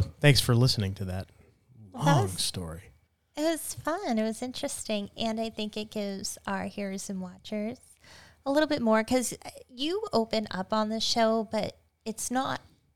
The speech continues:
Speaker 2: often you really open up.
Speaker 1: Yeah, I, I
Speaker 2: Me, I'm like, "I'll tell you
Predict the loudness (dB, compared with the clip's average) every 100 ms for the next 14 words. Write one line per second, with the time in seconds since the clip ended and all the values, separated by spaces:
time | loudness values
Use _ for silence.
0 | _ -10 -10 -8 -6 -6 -6 -10 -14 -16
1 | -16 -16 -8 -8 -6 -10 -12 -12 -12 -12
2 | -12 -12 -14 -20 -20 _ _ _ _ _
3 | _ 8 12 12 12 8 8 8 8 8
4 | 4 -8 -12 -16 -20 _ _ _ _ 4
5 | 6 8 6 4 6 6 4 -2 -2 4
6 | 6 8 6